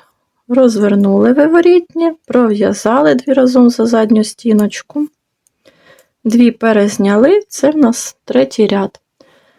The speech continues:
Отже, в'яжемо ось таким чином двадцять рядочків. Дівчатка, дов'язала я свою хвильку з нахилом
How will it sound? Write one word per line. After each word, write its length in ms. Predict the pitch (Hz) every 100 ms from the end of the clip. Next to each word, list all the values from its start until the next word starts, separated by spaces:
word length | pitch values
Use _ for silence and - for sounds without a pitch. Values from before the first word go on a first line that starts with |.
| _ _ -
Отже, 300 | 440 - 226
в'яжемо 640 | 220 226 262 294 294 277
ось 180 | 240 240
таким 360 | - 214 214 214
чином 420 | - 302 349 220
двадцять 480 | 214 254 269 226 -
рядочків. 640 | 208 196 196 190 - - - _ _ _ _ _ _ _ _ _ _ _ _ _ _ _ _ _ _ _ _ _ _ -
Дівчатка, 460 | 226 220 208 -
дов'язала 720 | 202 254 254 208 202 208 196 196
я 140 | 196
свою 360 | - - 202 208
хвильку 480 | - 214 202 -
з 100 | 185
нахилом 560 | 202 202 190 185 190 180